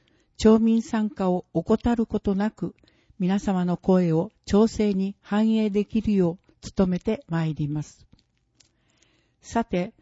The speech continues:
昨年十月に行われた衆議院議員総選挙では、与党が過半数割れの結果となり、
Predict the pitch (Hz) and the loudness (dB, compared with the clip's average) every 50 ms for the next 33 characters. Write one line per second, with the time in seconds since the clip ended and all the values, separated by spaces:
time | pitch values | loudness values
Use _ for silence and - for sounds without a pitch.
0 | _ _ _ _ - - 220 214 - 240 240 247 240 233 214 190 220 226 233 226 | _ _ _ _ -8 -6 -4 -2 0 2 2 4 2 2 2 4 4 4 4 4
1 | 233 240 - - 208 180 170 165 160 - - 180 175 175 170 165 160 156 - _ | 2 0 -2 0 0 2 2 0 0 0 -2 -2 0 0 -2 -2 -4 -6 -10 _
2 | - 151 151 - _ _ _ _ _ - - - 214 220 233 220 202 214 214 214 | -10 -10 -10 -12 _ _ _ _ _ -10 -2 2 4 4 4 4 4 2 2 2
3 | 214 208 208 190 196 208 214 208 202 202 - - 220 214 226 220 - 226 220 214 | 2 2 0 0 0 2 2 2 0 -2 0 2 4 4 4 4 2 0 0 0
4 | 202 - - 170 156 156 147 147 151 151 - _ _ _ _ _ _ _ _ _ | -2 -2 -2 -2 -2 -2 -2 -4 -4 -6 -10 _ _ _ _ _ _ _ _ _
5 | - 208 214 214 - 202 190 180 170 156 151 160 160 - _ _ - - 180 180 | 4 6 6 6 6 4 4 4 2 0 -4 -8 -10 -12 _ _ -4 -4 -2 0
6 | - 226 240 240 - - - 240 233 220 220 214 208 214 196 196 196 - - 196 | 0 0 0 0 -2 0 2 2 4 4 2 0 0 -2 -2 -2 -2 -2 -4 -6
7 | 190 - - 196 190 - 196 180 170 170 160 156 160 - | -6 -4 -4 -4 -4 -2 -2 -2 -2 -4 -6 -6 -10 -12